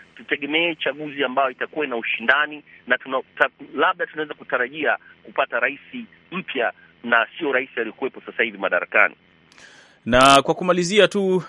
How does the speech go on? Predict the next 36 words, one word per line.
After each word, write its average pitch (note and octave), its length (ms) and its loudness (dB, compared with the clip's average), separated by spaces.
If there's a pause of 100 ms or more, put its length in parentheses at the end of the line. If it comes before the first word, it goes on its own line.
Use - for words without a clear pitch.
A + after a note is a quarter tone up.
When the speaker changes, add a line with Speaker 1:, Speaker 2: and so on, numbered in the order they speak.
(160)
Speaker 2:
nini F#3 300 -2
ambacho F3 760 2
wewe F3 300 0
binafsi E3 420 0
umejiwekea D3+ 520 -2
kwa D#3+ 100 -4
mwaka D#3 240 -4
ujao, C#3+ 460 4
uh, A2+ 480 2
Dakta? A2 320 0
Manake C3 380 0
tukushukuru C3 500 -6
pia C#3 240 2
kwa A#2+ 360 4 (320)
kipindi C3+ 280 -4
chote C#3 240 0
cha C3 100 -2
mwaka B2+ 220 -4
huu C3 120 0
elfu B2+ 180 -4
mbili B2+ 180 -4
kumi A#2+ 220 -6
na A2+ 100 -2
tisa B2+ 520 0
na G#2+ 320 2
wenzako G#2+ 400 -6
wengine A#2+ 280 -4
ambao A2 240 -2
mmekuwa G#2+ 300 -6
mkichangia G#2+ 640 -4 (340)
kwenye G#2 200 -6
kipindi G2+ 280 -6
hiki G#2+ 520 -4
cha G2+ 240 -4
Kwa G#2 140 -6
Undani. A2 720 -4